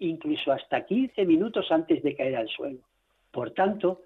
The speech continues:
conviene evitar las reuniones en sitios cerrados y no ventilados, y se recomienda que no se hable fuerte ni se den gritos.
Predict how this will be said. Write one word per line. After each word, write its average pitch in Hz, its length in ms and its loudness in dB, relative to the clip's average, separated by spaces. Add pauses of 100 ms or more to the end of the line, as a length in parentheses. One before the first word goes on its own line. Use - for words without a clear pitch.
(320)
conviene 185 540 2
evitar 185 400 4
las 180 180 2
reuniones 147 540 2
en 127 120 -4
sitios 175 420 0
cerrados 147 480 2
y 127 80 -4
no 143 100 2
ventilados, 156 640 2 (680)
y 185 100 -2
se 139 180 0
recomienda 180 640 2
que 151 100 2
no 165 140 -4
se 196 120 0
hable 190 220 4
fuerte 220 480 2
ni - 120 -6
se 135 120 -8
den 139 200 -2
gritos. 123 500 -8